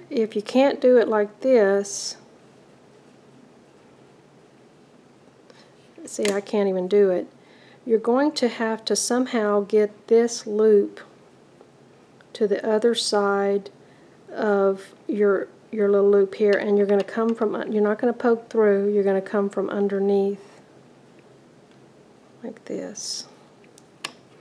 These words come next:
Yay for Yarn has a good video on how to do this, and she makes it look easy,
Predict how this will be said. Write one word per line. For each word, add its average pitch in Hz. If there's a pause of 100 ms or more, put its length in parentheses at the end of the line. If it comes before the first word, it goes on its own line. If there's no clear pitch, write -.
(440)
Yay 220
for 233
Yarn 214
has 202
a 202
good 208 (800)
video 214
on 202
how 220
to 214
do 220
this, 233
and 220
she -
makes 220
it -
look 208
easy, 247